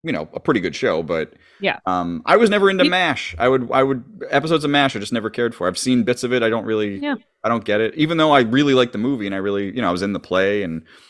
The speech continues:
Speaker 1: I like the book. Like, I like everything involved with mash, except for the one thing that everybody really connected to. So
Speaker 2: Yeah.
Speaker 1: Yeah.
Speaker 2: That's interesting.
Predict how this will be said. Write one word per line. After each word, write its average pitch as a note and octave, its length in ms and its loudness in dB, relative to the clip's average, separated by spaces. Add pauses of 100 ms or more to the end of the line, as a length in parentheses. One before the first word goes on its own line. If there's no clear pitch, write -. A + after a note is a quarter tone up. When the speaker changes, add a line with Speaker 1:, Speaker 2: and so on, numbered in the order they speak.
(100)
Speaker 1:
I E2 60 -4
like F#2 220 0
the D#2+ 80 -4
book. G2+ 360 -4
Like, G2+ 160 0
I G2 60 2
like B2+ 200 4
everything C3 340 2
involved B2 320 4
with B2+ 240 -2
mash, C3+ 240 -2
except A#2 180 -2
for A#2+ 60 -2
the A2+ 80 4
one A#2 260 2
thing A#2+ 140 0
that G#2+ 80 2
everybody G#2 320 0
really F#2+ 480 -2 (140)
connected G#2+ 380 -6
to. - 120 -16 (100)
So - 240 -12
Speaker 2:
Yeah. A#3+ 360 -2 (320)
Speaker 1:
Yeah. - 120 -6
Speaker 2:
That's - 140 -10
interesting. - 380 -8